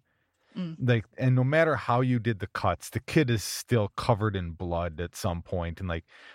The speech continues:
Speaker 2: who knows what kind of strange, like, trauma that that can create, even amongst an actor who's like, "It's fake."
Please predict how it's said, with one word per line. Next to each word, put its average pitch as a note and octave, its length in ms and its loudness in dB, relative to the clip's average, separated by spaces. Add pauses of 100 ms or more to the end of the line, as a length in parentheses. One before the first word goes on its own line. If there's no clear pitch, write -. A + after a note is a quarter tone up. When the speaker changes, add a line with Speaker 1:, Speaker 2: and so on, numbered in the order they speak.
(160)
Speaker 2:
who C#3+ 100 4
knows A2 200 2
what G2+ 140 -4
kind G2 160 -2
of F2 120 -8
strange, E2 760 -6 (140)
like, E2+ 180 -6
trauma E2+ 400 0
that D#2 140 -16
that E2+ 200 -2
can F#2 120 -6
create, E2 300 -6
even F2 160 -6
amongst E2 320 -6
an C3 80 0
actor B2+ 360 0
who's F#2+ 140 -4
like, G2 140 -4
"It's - 140 -4
fake." - 480 0